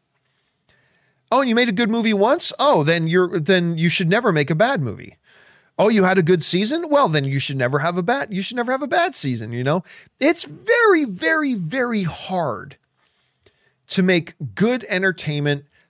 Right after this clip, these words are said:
that connects with a lot of the audience. It's very, very difficult to do. And so again, I'm all saying this though as a guy who's never watched Doctor Who, so I don't know.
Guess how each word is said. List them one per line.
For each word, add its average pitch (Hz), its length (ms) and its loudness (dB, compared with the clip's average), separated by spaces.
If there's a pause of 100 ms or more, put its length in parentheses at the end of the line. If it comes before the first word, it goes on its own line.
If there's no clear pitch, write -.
(140)
that 143 320 0
connects 156 480 -4
with 151 120 -4
a 151 40 -2
lot 131 320 2
of 120 80 -6
the 113 140 -4
audience. 92 520 -8
It's 220 200 -4
very, 240 520 0
very 160 240 2
difficult 135 380 -6
to 101 100 -12
do. 104 300 -4 (840)
And 170 500 0 (480)
so 233 180 2
again, 220 340 2
I'm 269 220 0
all 254 160 2
saying 202 300 0
this 170 160 0
though 151 140 4
as 135 100 0
a 131 60 -6
guy 151 140 2
who's 135 120 0
never 127 220 0
watched 117 320 -2
Doctor 104 280 -6
Who, 107 140 -10
so 151 160 -2
I 147 80 2
don't 107 160 -4
know. 92 180 -14